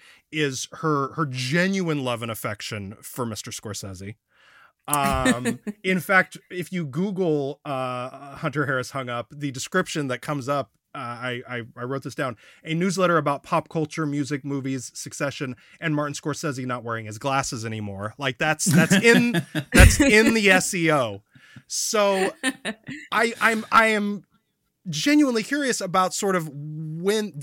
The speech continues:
Speaker 1: was this the beginning of that love affair with his work?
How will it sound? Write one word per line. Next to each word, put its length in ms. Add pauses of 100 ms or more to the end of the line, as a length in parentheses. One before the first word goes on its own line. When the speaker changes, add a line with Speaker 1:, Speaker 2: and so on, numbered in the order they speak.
Speaker 1:
was 260
this 220
the 100
beginning 600
of 240
that 220
love 180
affair 360
with 160
his 200
work? 340